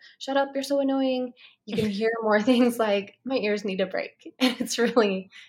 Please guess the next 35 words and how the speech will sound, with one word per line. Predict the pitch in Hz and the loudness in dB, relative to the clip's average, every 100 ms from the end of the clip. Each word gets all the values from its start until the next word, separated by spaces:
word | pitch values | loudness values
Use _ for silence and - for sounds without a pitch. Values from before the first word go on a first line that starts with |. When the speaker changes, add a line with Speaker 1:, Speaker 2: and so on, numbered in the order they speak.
| - | -10
Speaker 1:
it's | 370 - | -10 -2
so | - - | 0 0
great. | - - - 320 _ _ _ | -2 -10 -10 -16 _ _ _
Speaker 2:
Yeah. | 170 160 147 160 190 160 - _ _ - | -14 -10 -8 -6 -8 -10 -14 _ _ -4
And | 190 196 | -4 -2
you | 208 220 | -4 -4
teach | - 226 - | -6 -8 -8
some | - 170 | -10 -10
parenting | - 196 190 185 160 156 170 | -4 -4 -2 -6 -8 -10 -14
courses | - 190 175 185 165 | -4 -4 -4 -8 -8
as | 160 | -4
well, | 175 160 143 | -2 -2 -2
right? | 156 165 185 | -2 -2 -2
Would | 180 175 | -6 -6
they | 175 | -6
just | 165 - | -6 -6
know | 170 | -6
about | 165 151 - | -4 -6 -4
those | 165 - | -6 -6
from | 165 | -12
your | 156 | -12
Instagram? | 160 165 - 175 165 185 | -14 -14 -12 -10 -10 -12
Is | 180 | -10
that | - 160 | -6 -4
how | 160 | -6
they'd | 156 147 | -8 -6
find | 156 151 | -6 -6
out | 147 | -8
about | 160 160 | -10 -10
'em? | 180 208 _ _ _ - | -10 -12 _ _ _ -8
Speaker 1:
Thank | 349 370 | -8 -6
you | 285 | -6
for | - | -4
asking | 180 - 175 | -4 -6 -10
that. | 190 | -8